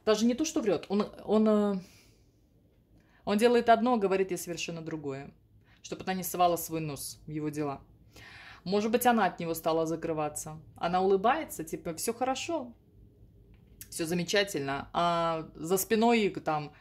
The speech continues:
крутит какие-то, знаете, свои махинации, вот эти какие-то свои дела хитрые.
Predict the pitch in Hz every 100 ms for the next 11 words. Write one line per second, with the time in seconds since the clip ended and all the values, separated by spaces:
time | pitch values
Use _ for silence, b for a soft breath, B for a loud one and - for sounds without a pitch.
0 | B B - - - 165 - 160 160 165
1 | 160 151 160 160 151 - 156 156 160 160
2 | 170 143 135 - - 135 139 147 - -
3 | 147 - 151 - 156 160 151 165 156 135
4 | - 160 135 135